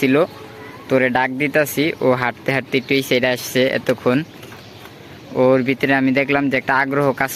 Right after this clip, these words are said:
করতেছে যে উড়াল দিয়ে আসবে, কিন্তু হয়তো দেখিও কি করে। আর কবুতরগুলো কয়েকটা সবগুলা ধইরা লাইছি, দুইটা কবুতর নিচে পড়ে গেছিল আজকা। আর এর ভিতরে এই যে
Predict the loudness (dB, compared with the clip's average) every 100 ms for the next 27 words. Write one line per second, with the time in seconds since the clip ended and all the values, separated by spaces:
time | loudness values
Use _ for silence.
0 | -2 0 0 0 0 2 2 2 2 0
1 | 0 -2 -2 -4 -2 -4 -2 -2 0 0
2 | 0 0 0 0 0 -2 -2 -2 0 0
3 | -2 -4 -4 -6 -10 -18 -18 -18 -18 -10
4 | -2 0 2 2 2 2 2 0 0 -2
5 | 0 0 2 2 2 0 0 2 2 0
6 | 0 0 0 0 0 2 2 4 4 2
7 | 2 0 0 2 0 0 0 0 -2 -4
8 | -4 -4 -16 -20 -18 -18 -18 -8 -4 -2
9 | -2 0 0 0 0 2 0 -4 -20 -20
10 | -18 -14 -8 0 2 2